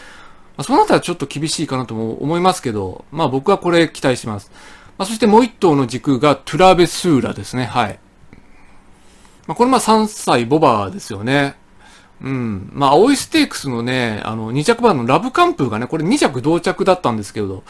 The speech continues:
ラブカンプーがね、ご存知の通り、北九州記念、あ、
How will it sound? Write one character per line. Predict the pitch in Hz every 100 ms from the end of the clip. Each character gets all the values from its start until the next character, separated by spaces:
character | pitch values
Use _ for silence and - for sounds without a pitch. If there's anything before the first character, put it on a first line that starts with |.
| - - - -
ラ | 147
ブ | 214
カ | 269 339
ン | 330
プ | 135
ー |
が | 110
ね、 | 113 131 117
ご | 117
存 | 143 196
知 | 160
の | 131
通 | 117 117 110
り、 | 104 - -
北 | - -
九 | 214 202
州 | 202
記 | 185 208
念、 | 180 107 - - _ - - - -
あ、 | - 110 -